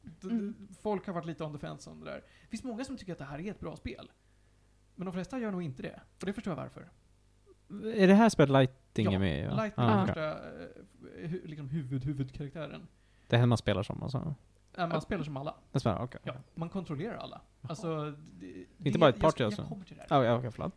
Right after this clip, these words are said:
Speaker 1: Man är inte ett party för det mesta. Det, en, vid en viss punkt i spelet, det finns tretton kapitel, jag är på kapitel tio nu, nu har jag ett party.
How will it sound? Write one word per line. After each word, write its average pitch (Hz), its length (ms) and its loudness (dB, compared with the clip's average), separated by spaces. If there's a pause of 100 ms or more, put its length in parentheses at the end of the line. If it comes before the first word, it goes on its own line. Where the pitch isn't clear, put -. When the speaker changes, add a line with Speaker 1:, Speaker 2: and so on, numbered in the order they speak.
Speaker 1:
Man 214 280 -2
är 220 60 -6
inte 226 480 -6
ett - 320 -8
party - 380 -8 (180)
för - 160 -8
det 156 80 -4
mesta. 147 400 -10 (240)
Det, - 300 -10
en, 214 140 -4
vid 254 120 -4
en 233 60 -6
viss 269 120 -4
punkt 147 220 -4
i - 40 -16
spelet, - 480 -14 (100)
det 175 100 -8
finns 180 220 -8
tretton 190 340 -10
kapitel, - 380 -12
jag 175 160 -8
är 175 40 -6
på 170 160 -12
kapitel 160 500 -10
tio 160 380 -6
nu, 131 280 -6
nu 156 360 -6
har 147 120 -12
jag - 80 -14
ett - 80 -20
party. - 280 -10